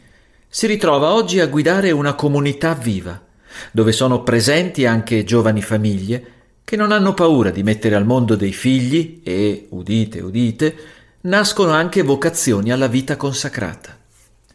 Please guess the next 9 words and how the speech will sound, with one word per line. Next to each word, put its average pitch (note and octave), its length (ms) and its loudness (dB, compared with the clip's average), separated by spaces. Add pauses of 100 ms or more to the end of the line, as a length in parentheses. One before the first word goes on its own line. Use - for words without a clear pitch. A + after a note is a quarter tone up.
(840)
Il E3 180 2
segreto D#3 480 2
di C3+ 140 0
tutto - 300 -2
questo - 640 -2
non D#3 200 0
sembra C3+ 400 2
essere A#2+ 400 2
qualche G2 600 -4